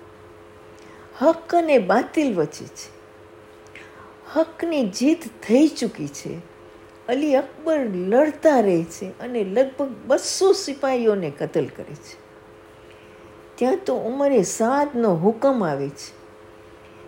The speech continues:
કે આ હાશમી જવાન સામે તમે એક એક નહીં લડી શકો, બધી બાજુથી એને ઘેરો વળી નાખો. અલી અકબર ઉપર હવે તીર,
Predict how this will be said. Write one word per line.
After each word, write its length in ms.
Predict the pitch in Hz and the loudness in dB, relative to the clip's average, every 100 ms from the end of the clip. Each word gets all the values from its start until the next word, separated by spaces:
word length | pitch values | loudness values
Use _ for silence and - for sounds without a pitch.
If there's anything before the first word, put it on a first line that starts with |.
| - | -10
કે 160 | 269 254 262 | -10 -8 -6
આ 120 | 311 | -4
હાશમી 800 | 202 175 214 277 - 285 320 339 | -2 -2 0 -2 -4 -4 -2 -2
જવાન 560 | - 226 233 320 370 285 | 0 0 2 2 0 -2
સામે 520 | - 269 294 277 254 269 | -6 -6 -2 -4 -2 -4
તમે 220 | 277 240 | -2 -4
એક 380 | 214 262 277 339 | -4 -6 -2 -2
એક 120 | 302 - | -2 -2
નહીં 260 | 214 240 | 2 2
લડી 320 | 349 370 349 294 | 2 2 2 2
શકો, 380 | - 185 - - - - - - - - - - - - - - - - - - - 220 | 0 -2 -6 -16 -20 -20 -20 -20 -20 -20 -20 -20 -20 -20 -20 -20 -20 -20 -20 -20 0 2
બધી 680 | 277 240 233 320 415 392 392 | 2 0 2 6 8 8 6
બાજુથી 760 | 262 285 294 285 277 262 226 226 | 4 4 2 -2 -4 -8 -6 -4
એને 280 | 240 220 | 0 0
ઘેરો 560 | 160 139 202 247 254 196 | -2 0 4 6 6 4
વળી 260 | 156 139 123 | 2 -2 -6
નાખો. 400 | 78 - - 87 156 - - - - - - - | -10 -14 -16 -18 -20 -20 -20 -20 -20 -20 -20 -8
અલી 260 | 247 269 240 - | -4 -4 -6 -6
અકબર 420 | 240 - 269 240 | -8 -2 2 2
ઉપર 360 | 214 220 202 180 - | 2 0 0 0 2
હવે 440 | 196 247 247 156 - - - - - - - - - - - - | 2 4 4 2 -4 -20 -20 -20 -20 -20 -20 -20 -20 -20 -20 -4
તીર, 440 | 294 294 269 202 | 2 4 4 2